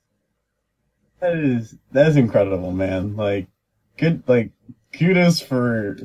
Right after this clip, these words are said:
for pushing through and, and doing that, because, I mean, yeah, that's, that, that is incredible. So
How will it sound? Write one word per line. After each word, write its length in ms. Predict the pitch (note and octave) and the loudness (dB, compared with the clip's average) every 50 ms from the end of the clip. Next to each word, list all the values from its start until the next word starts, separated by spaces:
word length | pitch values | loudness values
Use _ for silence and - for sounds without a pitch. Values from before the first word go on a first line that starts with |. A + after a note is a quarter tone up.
| - - | -14 -14
for 100 | A2 G#2 | -14 -8
pushing 440 | - B2+ C3 C3+ - C3 A2 G#2+ | -4 -4 -2 -2 -2 -2 -4 -4
through 420 | - - G#2 G#2+ G#2+ G#2+ G#2+ G2+ F2+ | -6 -8 -8 -6 -4 -4 -4 -4 -4
and, 240 | E2+ F2 F2+ F2+ - _ _ _ _ _ _ _ _ _ _ _ - | -4 -4 -6 -6 -8 _ _ _ _ _ _ _ _ _ _ _ -10
and 280 | - G2+ G#2 G#2 G2+ | -8 -6 -4 -4 -4
doing 320 | G2+ A2 A2 G#2+ G#2 G2 F#2+ | -4 -6 -6 -6 -6 -6 -6
that, 260 | F2 F#2 F2+ - - | -6 -8 -10 -12 -10
because, 800 | G2 F#2+ F#2+ F#2+ - F#2 F#2 F2+ F2+ F2+ F2+ - - - _ _ _ _ _ _ _ _ _ _ - | -10 -10 -10 -10 -12 -12 -10 -10 -10 -10 -12 -14 -18 -20 _ _ _ _ _ _ _ _ _ _ -8
I 80 | - G2 | -8 -6
mean, 340 | F#2+ F#2 F#2 F#2 F2+ F#2 G2+ | -6 -6 -6 -6 -8 -8 -4
yeah, 340 | A2+ A2+ G#2 F#2+ F2 - - - - | -2 -2 -2 -2 -4 -8 -12 -10 -6
that's, 440 | G2+ G2+ G2+ F#2+ - - _ _ _ _ _ _ - | -4 -4 -4 -6 -8 -16 _ _ _ _ _ _ 0
that, 200 | A#2+ C3 C3+ A#2 | 2 2 4 6
that 180 | C3+ C#3+ D3 | 6 4 6
is 140 | F3+ F3 D3+ | 4 2 0
incredible. 680 | C3+ A#2 G#2+ - _ _ - A#2 A2 G#2+ F#2+ F2 G2+ G2+ | 0 -2 -2 -4 _ _ 2 2 2 2 -2 -4 -8 -6
So 280 | - - F#3+ F3+ E3 | 0 2 2 2 2